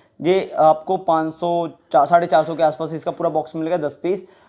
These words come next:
और ये आपको मिलेगी I think टू फिफ्टी या थ्री फिफ्टी के आसपास मिलेगी। इसका हाफ फिफ्टी परसेंट लगा लेना आप। ये चार सौ तिरसठ रुपये की है, मतलब कि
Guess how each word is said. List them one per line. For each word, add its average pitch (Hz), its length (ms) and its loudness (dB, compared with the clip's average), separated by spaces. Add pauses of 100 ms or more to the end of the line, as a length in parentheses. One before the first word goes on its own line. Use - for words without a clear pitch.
(200)
और 151 180 4
ये 165 300 2
आपको 185 380 4
मिलेगी 165 880 -4
I 147 220 2
think 156 420 -6 (840)
टू 226 140 4
फिफ्टी 202 320 0
या 202 80 4
थ्री 190 180 -2
फिफ्टी 185 280 -4
के 180 60 0
आसपास 165 340 2
मिलेगी। 143 260 -6
इसका 165 200 -4
हाफ 151 180 -4
फिफ्टी 160 200 -12
परसेंट 156 280 -8
लगा 127 200 -8
लेना 123 220 -10
आप। 123 160 -10 (460)
ये 170 80 0
चार 165 260 6
सौ 208 520 2 (500)
तिरसठ 185 400 -4
रुपये 165 200 -4
की 135 160 -8
है, 113 240 -6 (500)
मतलब 135 100 -6
कि - 420 -6